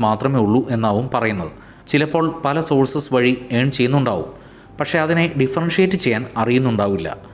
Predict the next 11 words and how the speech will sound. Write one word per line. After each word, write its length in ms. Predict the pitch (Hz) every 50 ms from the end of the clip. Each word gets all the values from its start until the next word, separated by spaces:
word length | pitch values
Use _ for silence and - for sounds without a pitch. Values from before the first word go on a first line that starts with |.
| - - - 175
കോമണായ 580 | 175 175 180 190 190 190 185 185 180 160 156 151 - - -
സ്റ്റഡി 260 | - - 120 117 131 127 101
അനുസരിച്ച് 400 | 101 - 113 95 - - 90 92 - - - - - - - - -
ഒരു 140 | 160 170 175 - 147 143 147
ആവറേജ് 420 | 156 160 180 180 180 180 - - 131 120
മില്യനെയറിന് 640 | 113 113 127 131 135 131 117 98 87 85 85 90 - - - - - - 113
at 80 | 113 - 135
least 200 | 131 131 131 - - - - 127 127 135
ആറ് 180 | 147 - - - - 127
ഇൻകം 280 | 120 117 - 147 143 139 - 139
സോഴ്സസ് 340 | 131 127 143 151 135 -